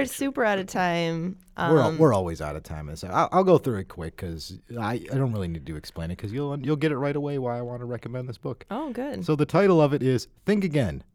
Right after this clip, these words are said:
Speaker 1: The Power of Knowing What You Don't Know by Adam Grant.
Speaker 2: Whoa.
Speaker 1: If there's one thing that I am fully aware of, it is what I do not know.
Speaker 2: <laughs>
Speaker 1: So I was like, I saw that, and I'm like, "You know what? Sounds like a book for this guy."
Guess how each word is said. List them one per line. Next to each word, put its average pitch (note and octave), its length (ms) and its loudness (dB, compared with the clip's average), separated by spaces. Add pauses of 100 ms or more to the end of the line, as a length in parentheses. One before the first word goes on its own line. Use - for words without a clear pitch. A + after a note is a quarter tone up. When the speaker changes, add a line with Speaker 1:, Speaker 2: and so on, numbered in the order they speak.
Speaker 1:
The A2 80 -2
Power F#3 480 2
of C#3 160 0
Knowing D#3 380 2
What B2 200 -2
You A#2 80 -4
Don't A#2+ 380 -2
Know G#2+ 420 -6 (240)
by E2 240 -4
Adam G#2+ 320 -4
Grant. F2+ 400 -6 (120)
Speaker 2:
Whoa. D#3 380 -6
Speaker 1:
If G#2 120 -6
there's C3+ 200 4
one E3 320 0
thing B2+ 460 -2 (220)
that G#2 180 -6
I B2+ 220 0
am E2+ 180 -2
fully C3 400 -4
aware G#2+ 380 -4
of, D#2+ 260 -8
it B2 140 -6
is G2+ 120 -4
what F2+ 320 -8
I E2 180 -6
do D#2 220 -10
not D2 260 -10
know. - 280 -18
Speaker 2:
<laughs> - 320 -6
Speaker 1:
So A#2 340 -6
I C3 120 -4
was B2+ 180 -8
like, A#2+ 140 -10 (180)
I A#3 140 -2
saw - 160 -8
that, G3+ 160 -6
and G#3+ 80 -10
I'm F#3+ 60 -6
like, F#3 140 -8
"You F3+ 80 -6
know F#3+ 120 -2
what? G#3 180 0 (460)
Sounds F#2 320 -10
like G2 120 -8
a F#2+ 40 -8
book G#2+ 240 -8
for E2 100 -12
this A#2+ 200 -8
guy." - 260 -12